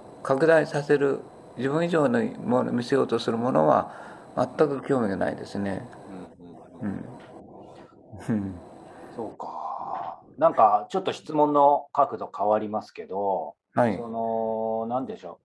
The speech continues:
Speaker 2: う。先生、今の先生に会って、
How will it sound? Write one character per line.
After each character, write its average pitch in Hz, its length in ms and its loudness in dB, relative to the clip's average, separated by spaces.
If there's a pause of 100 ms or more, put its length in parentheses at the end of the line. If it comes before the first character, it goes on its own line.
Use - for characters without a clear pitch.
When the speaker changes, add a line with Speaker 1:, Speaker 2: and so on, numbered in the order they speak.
(220)
Speaker 2:
う。 - 40 -20
先 196 240 2
生、 202 400 6
今 220 280 6
の 156 120 6
先 156 300 0
生 165 260 2
に 113 140 0
会 113 100 8
っ - 80 -10 (100)
て、 92 300 -8